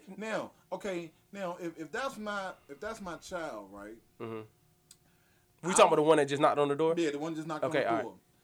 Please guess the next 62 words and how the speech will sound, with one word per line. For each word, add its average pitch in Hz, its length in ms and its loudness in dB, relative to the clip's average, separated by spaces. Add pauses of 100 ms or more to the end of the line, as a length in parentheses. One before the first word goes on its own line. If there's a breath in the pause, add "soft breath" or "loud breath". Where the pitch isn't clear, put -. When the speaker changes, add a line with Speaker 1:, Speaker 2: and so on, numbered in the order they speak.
Speaker 2:
So, 147 280 6
scenario 151 380 8
real 135 180 6
quick. 143 280 4 (240 soft breath)
The 139 100 6
one, 139 220 6
this 175 120 2
is 170 40 -6
the 165 100 2
kid 156 260 2
that 127 100 6
I 135 60 4
had 139 200 6
before 160 340 8
I 139 80 10
got 139 140 6
in 123 80 4
the 127 60 4
marriage. 120 400 2
Speaker 1:
Before 156 160 0
I - 40 -10
got 151 120 -2
in 151 60 -6
the 151 60 -6
marriage. 139 280 -6
Speaker 2:
And 135 100 2
he 143 100 2
came 147 240 6
along 135 300 6
later, 127 220 4
Speaker 1:
Came 120 100 0
Speaker 2:
six, 147 140 0
seven 143 200 4
years 131 140 4
Speaker 1:
along, 120 160 2
Speaker 2:
old. 123 140 2
Speaker 1:
like, 127 80 2
Speaker 2:
Okay, 98 80 0
all 127 80 4
right. 120 100 2
Speaker 1:
six, 135 80 0
Speaker 2:
Yeah, 143 60 6
Speaker 1:
seven 131 260 2
years - 0 - (160)
Speaker 2:
yeah, 117 60 2
Speaker 1:
old. 98 60 -6 (120)
Speaker 2:
yeah. 131 120 -2
Speaker 1:
I 160 40 0
will 165 120 -2
explain 151 420 -10
that 127 160 -14
to 135 80 -18
my 120 140 -12
wife. 104 200 -14 (320)
Look, 104 180 -14 (120)
this 123 220 -16
is, 120 140 -20 (140)
this 117 140 -18
is 117 140 -20
what 117 180 -16
it 117 120 -12
is. - 180 -8